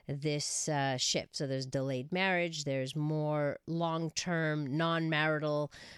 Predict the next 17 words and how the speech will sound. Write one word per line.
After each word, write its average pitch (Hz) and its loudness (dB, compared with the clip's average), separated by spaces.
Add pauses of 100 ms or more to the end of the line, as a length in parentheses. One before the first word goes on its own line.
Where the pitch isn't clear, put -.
(160)
uh, 139 0
cohabitation, 214 0
maybe 151 0 (300)
less 165 0
cultural 160 -2
emphasis 151 -2 (100)
on 139 0
marriage. 208 2 (280)
But 185 -4
they 330 0
were 359 0
wondering, 151 0 (360)
like, 160 0 (160)
uh, 160 0 (160)
could 196 -2
there 175 2
be 156 0